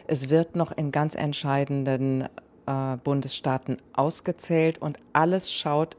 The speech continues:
in diesen Momenten, wenn es denn schon wach ist, nach Arizona, nach Georgia, nach Nevada.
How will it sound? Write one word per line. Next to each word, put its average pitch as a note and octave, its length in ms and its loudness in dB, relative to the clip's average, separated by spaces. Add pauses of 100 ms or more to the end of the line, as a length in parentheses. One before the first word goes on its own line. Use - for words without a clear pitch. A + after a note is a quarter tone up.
in C#3+ 380 -6
diesen C#3+ 360 -10
Momenten, C#3 600 -2 (460)
wenn A#2 100 -2
es A#2+ 100 -4
denn A#2+ 160 -4
schon B2 240 -4
wach A2+ 220 0
ist, D#3+ 220 -4 (340)
nach D3+ 160 -2
Arizona, C#3+ 720 0
nach D3+ 240 -4
Georgia, C#3 480 0
nach C3+ 300 -4
Nevada. C3 680 0